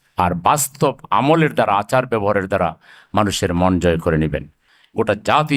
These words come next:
যেন, আপনার এলাকার প্রত্যেকটা নাগরিক যেন দলমত নির্বিশেষে সবাই যেন স্বীকৃতি দেয়। সেই স্বীকৃতি আপনারা যদি অর্জন করতে পারেন, তাহলেই আল্লাহ তাআলা কিয়ামতের দিন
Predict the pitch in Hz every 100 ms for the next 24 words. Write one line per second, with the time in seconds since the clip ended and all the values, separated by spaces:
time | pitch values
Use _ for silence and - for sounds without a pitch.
0 | 113 104 95 98 113 107 123 123 117 -
1 | 165 - 165 147 135 147 196 196 156 139
2 | 85 _ _ _ _ - 135 123 123 117
3 | 117 110 110 - 107 92 - _ _ _
4 | _ _ _ - 113 110 98 95 - 143
5 | 131 117 104 87 85 73 - _ _ -
6 | 131 123 - 123 - 117 110 110 98 101
7 | 104 104 101 98 104 139 156 160 175 180
8 | 185 196 233 247 - _ _ _ 131 123
9 | 127 123 117 110 110 113 107 92 - -
10 | _ _ 123 117 113 113 107